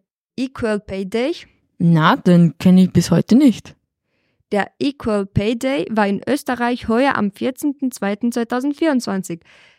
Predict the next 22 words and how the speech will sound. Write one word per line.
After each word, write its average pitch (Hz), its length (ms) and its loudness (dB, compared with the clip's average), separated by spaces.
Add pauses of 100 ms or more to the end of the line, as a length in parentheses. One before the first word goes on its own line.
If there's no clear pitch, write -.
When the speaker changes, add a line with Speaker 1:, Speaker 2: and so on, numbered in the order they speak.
(260)
Speaker 1:
Das 202 200 -4
bedeutet, 233 540 -2
dass 208 220 -2
Frauen 226 480 -2 (260)
bis 214 140 -6
zu 202 160 -4
diesem 190 340 -4
Tag 240 320 -2
kostenlos 262 640 -2
gearbeitet 254 560 -2
haben. 175 300 -6 (560)
Der 196 120 0
Tag - 260 -2
fällt 208 340 -2
immer 311 320 -2
an 226 160 -2
einem 196 320 -4
anderen 254 420 -4
Tag 196 380 -2
und - 280 -4
zeigt 214 380 -6
an, 208 240 -2